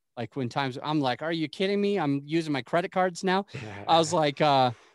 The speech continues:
Speaker 1: I was like, "Should I just do consulting? I could do one person and that'd be forty grand right there." And, um,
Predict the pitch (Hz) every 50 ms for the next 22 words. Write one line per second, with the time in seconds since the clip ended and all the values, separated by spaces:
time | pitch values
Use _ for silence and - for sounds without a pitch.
0 | _ _ - 156 160 156 139 156 151 143 127 - - - 190 196 202 196 214 208
1 | - - 202 180 - 185 165 - - 175 170 - - 185 185 185 185 - 214 170
2 | 196 185 165 160 175 180 196 208 196 180 - 185 190 185 160 - - 143 135 131
3 | 135 135 139 143 139 135 143 139 123 - - 147 151 139 - 143 156 151 147 135
4 | 143 147 139 175 170 147 117 107 98 - - - 127 120 120 120 113 123 117 113
5 | 113 110 107 110 110 -